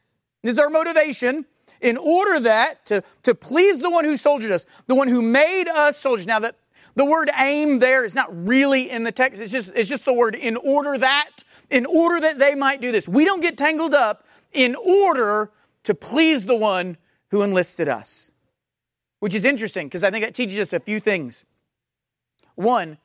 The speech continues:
as Christians, as Christian soldiers, we love the war. We love the war against evil. So the fact that not only do we love the war, we love the one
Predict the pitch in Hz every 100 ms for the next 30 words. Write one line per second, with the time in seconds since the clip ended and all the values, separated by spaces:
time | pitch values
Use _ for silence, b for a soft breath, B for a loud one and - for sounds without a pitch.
0 | _ _ _ - 190 - - 302 - 226
1 | 190 185 - - - 277 - 254 - 214
2 | 170 156 143 - - b b b 165 214
3 | 220 214 190 _ - 151 185 202 180 165
4 | 135 135 147 165 165 147 - _ _ _
5 | _ _ _ _ _ _ _ 208 196 220
6 | 247 208 165 196 196 180 170 165 160 190
7 | 156 185 208 277 247 240 B B 262 302
8 | 320 294 262 277 226 254 294 233 311 302
9 | 311 262 277 277 269 254